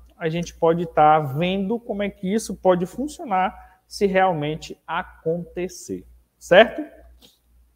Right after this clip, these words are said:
E a situação hipotética é essa que aparece na tela pra você. Parece uma figura e logo ao lado tem um texto. E o texto diz assim:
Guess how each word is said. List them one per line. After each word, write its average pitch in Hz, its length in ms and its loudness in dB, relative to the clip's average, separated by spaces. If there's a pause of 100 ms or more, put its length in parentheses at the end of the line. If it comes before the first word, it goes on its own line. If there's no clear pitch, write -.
(140)
E 160 100 2
a 160 80 6
situação 170 560 -4
hipotética 160 720 -4
é 143 160 0
essa 151 180 -6
que - 100 -12
aparece 143 640 -4 (580)
na 156 260 -4
tela 131 340 -2
pra 143 160 -6
você. 160 340 -8 (180)
Parece 131 420 -6
uma 127 160 -8
figura 151 680 2 (1700)
e 139 60 -4
logo 143 300 0
ao 175 100 4
lado 151 360 4
tem 160 120 -8
um 175 100 -6
texto. - 520 -4
E 135 80 -2
o 147 60 -4
texto 156 360 -6
diz 160 120 -4
assim: 127 360 -6